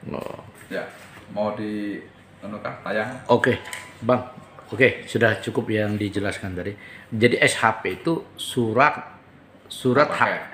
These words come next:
Speaker 2: pakai.
Speaker 1: pakai ya?
Speaker 2: Iya.
Speaker 1: Bukan pinjam pakai gitu ya?
Speaker 2: Iya, bukan lah.
Speaker 1: Ah, jadi surat hak pakai ya?
Speaker 2: Iya.
Speaker 1: Nah, kalau pasar sayangan, Bang, kalau pasar sayangan ini kan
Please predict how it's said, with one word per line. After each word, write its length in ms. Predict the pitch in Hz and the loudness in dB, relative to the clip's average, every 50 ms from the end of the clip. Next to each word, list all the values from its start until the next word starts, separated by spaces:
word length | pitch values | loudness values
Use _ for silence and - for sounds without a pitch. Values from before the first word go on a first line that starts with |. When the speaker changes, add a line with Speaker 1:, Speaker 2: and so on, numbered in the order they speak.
| - - | 0 0
Speaker 2:
pakai. 0 | |
Speaker 1:
pakai 260 | 110 - - 135 127 104 | 0 4 6 6 6 6
ya? 120 | 92 92 98 - - - - - | 4 0 -4 -6 -10 -18 -20 -18
Speaker 2:
Iya. 180 | - 90 - - - - - - - - | -14 -12 -12 -12 -12 -14 -18 -20 -14 -2
Speaker 1:
Bukan 320 | - 120 113 - 131 127 | 2 2 4 6 4 2
pinjam 240 | 123 127 123 120 123 104 | 4 2 4 4 4 6
pakai 340 | 120 110 - 135 120 107 98 | 4 4 4 4 4 4 2
gitu 80 | 85 87 80 | -2 -6 -8
ya? 60 | 80 - - - - - - - - - 85 | -10 -12 -18 -20 -20 -20 -20 -20 -20 -20 -18
Speaker 2:
Iya, 100 | 85 78 76 | -16 -16 -18
bukan 280 | - - - 92 87 85 82 85 87 | -18 -6 -4 -4 -2 -2 -4 -8 -12
lah. 80 | 82 - - - - - - - - | -12 -14 -18 -20 -20 -20 -20 -14 -8
Speaker 1:
Ah, 500 | - 87 87 80 78 73 - - - - - - - - - - | -6 -4 -2 -2 -4 -4 -6 -10 -12 -16 -20 -20 -20 -20 -18 -4
jadi 220 | - 110 104 113 135 | 0 2 4 4 4
surat 560 | 131 - - 113 107 117 127 - - - - | 2 2 0 2 4 4 4 4 2 -6 -4
hak 320 | - - 110 - - - - | 2 2 2 2 0 -4 -4
pakai 280 | 101 - - 113 104 90 82 90 | -4 -2 2 2 2 2 0 -4
ya? 80 | 85 - - - - - - - - - - - - - - - - | -6 -10 -14 -18 -20 -20 -20 -20 -20 -20 -20 -20 -20 -20 -20 -18 -14
Speaker 2:
Iya. 40 | - - | -8 -6
Speaker 1:
Nah, 140 | 80 78 78 - - - - - - - | -4 -6 -6 -8 -12 -18 -20 -20 -4 2
kalau 540 | 123 127 135 139 139 135 - - - - - | 2 4 6 6 6 4 4 0 -6 -2 0
pasar 320 | 131 120 - 143 131 127 | 0 0 2 2 2 2
sayangan, 540 | 120 - - 139 139 135 131 131 117 95 82 | 2 2 6 8 8 8 8 6 4 0 -2
Bang, 140 | 73 - - - - - - - | -6 -10 -12 -18 -20 -20 -16 -4
kalau 240 | - 113 127 135 127 | 0 2 2 2 4
pasar 320 | 127 131 - 143 135 123 | 2 2 4 4 2 4
sayangan 480 | - 127 123 123 123 139 165 143 - - | 4 6 6 6 6 6 4 2 0 0
ini 160 | 143 151 160 | 0 0 2
kan 240 | - 170 160 - | 2 0 -2 -2